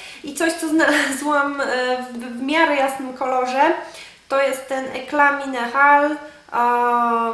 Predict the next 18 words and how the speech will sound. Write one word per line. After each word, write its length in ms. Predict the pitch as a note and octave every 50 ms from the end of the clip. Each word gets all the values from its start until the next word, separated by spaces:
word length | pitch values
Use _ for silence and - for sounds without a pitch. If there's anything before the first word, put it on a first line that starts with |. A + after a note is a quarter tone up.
| A3+ A#3
mineralne 640 | A#3+ B3 B3 B3 A#3+ B3+ B3+ B3+ C4 C4 C4 B3+
jakieś 320 | A#3+ A#3 A3+ - A3+ - -
tam 260 | - A#3 A3+ A3 A3
rozświetlenie, 800 | A3+ A#3 A#3 - - - A#3+ A#3 A#3 C4+ C4+ C#4 C#4 C4+ B3+ -
prasowany. 640 | - A#3 A#3+ A#3 - A#3+ A#3 A#3 A#3+ A#3+ A#3+ A#3 A#3 - -
Co 120 | - C#4+
tu 140 | D4 - C4+
jest 140 | C4 B3+ B3
napisane? 240 | B3 A#3 A#3+ A3+ G#3+
Puder 380 | A3 - B3 B3 B3 A#3+ A#3+
prasowany. 840 | - A#3 A#3+ A#3 - A#3+ A3 G#3+ G#3+ G#3 G3+ G3+ G3 F#3 F#3+ G3 G3+ - - - _ _ _ _ _ _ _ _ _ _ _ - - - - _ _ _ _ _ _ _ _ _ _ _
Dla 420 | G#3 A#3+ A#3+ A#3+ A#3 A#3 A#3 A3+ A3 A3 A3 A3 A3 A3 G#3+ G#3+ G#3+ G#3+ -
równej, 680 | - A#3+ C4+ C#4+ C#4+ C#4+ C#4+ D4 C4 B3+ B3+ B3 B3+ B3+
matowej 840 | B3 A#3 A#3 A#3 - A3+ A3 A3 G#3+ G#3+ G#3+ G#3+ G3+ G3 G3 G3+ A3
i 40 | G#3+
rozświetlonej 720 | G#3+ G#3 - - - G#3+ G#3+ - G3+ G3 F#3+ F#3+ G3 G3+
skóry. 680 | - - - - C4+ A#3+ A3+ G3+ F#3+ F3+ F3+ F3 F3+ - - - _ _ _ _ _ _ _ _ - - - - - - -
Hmm. 460 | A3+ A3 A3+ A3 A3 A3 A3 A3 A3